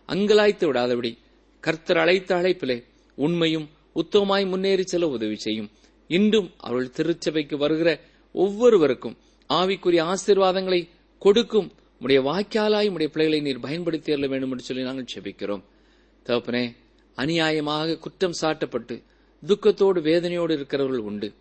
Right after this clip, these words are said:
சிறையிலே இருக்கிறவர்கள் உண்டு, தனித்து தங்கள் பாரங்களை சுமக்கிறவர்கள் உண்டு.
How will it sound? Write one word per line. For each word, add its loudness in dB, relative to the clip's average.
சிறையிலே 4
இருக்கிறவர்கள் -2
உண்டு, -8
தனித்து 0
தங்கள் 0
பாரங்களை 0
சுமக்கிறவர்கள் -4
உண்டு. -6